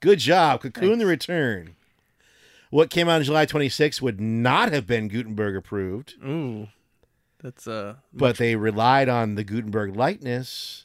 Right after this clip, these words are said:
Speaker 2: Ah.
Speaker 1: And
Speaker 2: Uh,
Speaker 1: you s-, you said something earlier.
Speaker 2: Short Circuit two.
Speaker 1: No. It's a number six in the, in the series.
Speaker 2: Police Academy.
Speaker 1: Police Academy six. Which one is it?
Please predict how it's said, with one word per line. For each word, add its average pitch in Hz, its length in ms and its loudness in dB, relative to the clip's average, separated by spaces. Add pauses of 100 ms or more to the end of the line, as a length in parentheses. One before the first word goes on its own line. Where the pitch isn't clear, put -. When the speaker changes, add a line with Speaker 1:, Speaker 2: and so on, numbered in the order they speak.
Speaker 2:
Ah. 123 800 -4 (960)
Speaker 1:
And - 80 -20
Speaker 2:
Uh, 107 320 -8
Speaker 1:
you 107 60 -6
s-, - 280 -10
you 101 100 -14
said 120 280 -6
something 143 300 -4
earlier. 214 220 0
Speaker 2:
Short 151 220 2
Circuit 143 240 -4
two. 135 280 -6 (160)
Speaker 1:
No. 101 480 -6 (280)
It's 107 160 -14
a 113 40 -8
number 127 240 -4
six - 380 -6
in 214 80 -10
the, 208 120 -6 (160)
in 196 100 -8
the 202 80 -8
series. 185 360 -4
Speaker 2:
Police 151 220 -2
Academy. 135 580 -2
Speaker 1:
Police 147 240 -4
Academy 156 320 -2
six. - 380 -4
Which 135 240 -4
one 180 180 -2
is 208 140 -4
it? 226 180 -8